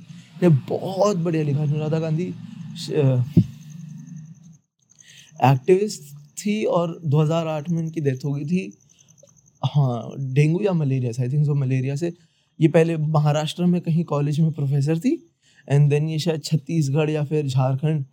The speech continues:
इस रीजन में जाके बच्चों को, औरतों को गाँव में पढ़ाती थी, I think so। हाँ, यही सब था। हाँ, obviously कम्युनिस्ट, माओइस्ट, I think so, थी ये,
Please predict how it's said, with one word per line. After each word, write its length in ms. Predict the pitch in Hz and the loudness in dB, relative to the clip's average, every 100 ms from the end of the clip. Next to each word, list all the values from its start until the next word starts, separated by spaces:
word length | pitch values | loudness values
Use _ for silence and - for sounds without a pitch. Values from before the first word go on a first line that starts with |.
| _ _ _ _ _ _ _ | _ _ _ _ _ _ _
इस 180 | 170 139 | 6 6
रीजन 260 | 143 143 151 | 4 0 0
में 120 | 147 | 0
जाके 520 | 147 143 175 156 156 - | 0 0 -2 -6 -6 -4
बच्चों 340 | 139 131 147 | -4 -2 -2
को, 220 | 131 151 | 0 -2
औरतों 320 | 147 139 139 135 | 0 -4 -4 -4
को 200 | 147 135 | -2 -2
गाँव 240 | 135 139 | -2 -2
में 140 | 135 | -2
पढ़ाती 400 | 131 120 113 117 | -4 -6 -6 -8
थी, 240 | 113 113 117 | -10 -10 -8
I 40 | |
think 240 | 127 123 123 | -6 -6 -8
so। 120 | - _ _ _ _ _ _ - | -16 _ _ _ _ _ _ -2
हाँ, 380 | 127 - 131 113 - 131 - | 0 4 4 4 -14 -18 -4
यही 300 | 131 143 156 | 2 4 4
सब 240 | 147 131 | 2 -2
था। 180 | - 120 - _ _ - | -2 -10 -10 _ _ -4
हाँ, 240 | 202 170 - - _ _ - | 0 0 -4 -20 _ _ -2
obviously 460 | 147 139 156 151 156 | 0 2 0 0 -4
कम्युनिस्ट, 800 | 151 147 135 147 147 143 - - _ _ _ _ _ _ _ _ _ | -2 0 2 0 -2 -4 -6 -18 _ _ _ _ _ _ _ _ _
माओइस्ट, 580 | 147 147 143 156 151 - - | 6 8 8 2 0 -4 -4
I 60 | 143 | -2
think 300 | 151 143 151 | 0 0 -2
so, 80 | |
थी 320 | 139 143 139 | -6 -4 -4
ये, 100 | 139 | -2